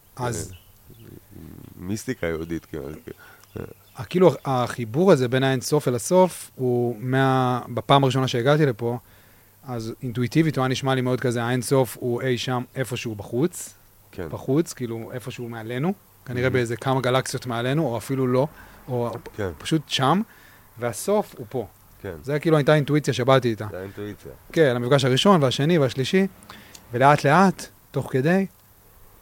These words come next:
Speaker 1: האינטואיציה הזאת הלכה והפכה להיות שהאינסוף הזה
Speaker 2: כן.
Speaker 1: הוא התת מודע.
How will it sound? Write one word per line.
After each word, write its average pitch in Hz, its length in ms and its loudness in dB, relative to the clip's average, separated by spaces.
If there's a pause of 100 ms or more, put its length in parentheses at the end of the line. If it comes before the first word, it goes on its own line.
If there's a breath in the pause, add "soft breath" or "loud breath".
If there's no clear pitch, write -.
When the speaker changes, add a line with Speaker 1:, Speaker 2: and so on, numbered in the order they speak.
(760)
Speaker 1:
האינטואיציה 139 600 2
הזאת 120 280 -2 (580)
הלכה 139 400 2
והפכה 151 420 4
להיות 147 420 6 (180)
שהאינסוף - 1900 0
הזה 120 220 0 (520)
Speaker 2:
כן. 92 280 -4
Speaker 1:
הוא 123 160 -2
התת 123 280 -2
מודע. 131 240 0